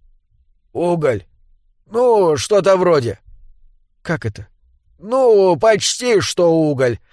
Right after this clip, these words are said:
Это такая штука, э, типа в некотором смысле вроде как уголь». «Углистая такая», услужливо подсказал собрат номер три.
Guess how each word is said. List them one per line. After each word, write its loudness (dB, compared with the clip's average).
Это -2
такая 2
штука, -2
э, -12
типа 2
в -6
некотором 0
смысле 0
вроде 2
как 2
уголь». -2
«Углистая 0
такая», -2
услужливо -2
подсказал -2
собрат 0
номер -4
три. -6